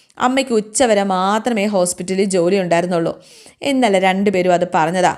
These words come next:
അച്ചച്ചനെയും കണ്ടില്ല. എന്തോ ഇവിടെ നടന്നിട്ടുണ്ട്, എന്തോ പ്രശ്നമുണ്ട്.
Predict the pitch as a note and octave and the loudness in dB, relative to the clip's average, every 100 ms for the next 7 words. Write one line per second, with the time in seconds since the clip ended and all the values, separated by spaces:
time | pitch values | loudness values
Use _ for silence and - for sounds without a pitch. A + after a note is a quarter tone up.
0 | - - _ _ _ _ - A#3 A#3 G3+ | -8 -20 _ _ _ _ -6 -2 -2 -2
1 | F3 F3 G3 E3+ F#3+ F3 - - _ _ | -2 -2 -2 0 2 0 -2 -14 _ _
2 | _ B3+ C4+ C#4+ C#4 F#3 E3+ E3+ E3 F3 | _ -2 0 2 2 2 -2 -4 -4 -6
3 | F3 D#3+ D#3 - - C4+ C4 A#3 G#3 D#3+ | -6 -6 -6 -8 -6 -4 0 0 0 -2
4 | - F3 D#3+ F3 | -2 -4 -4 -4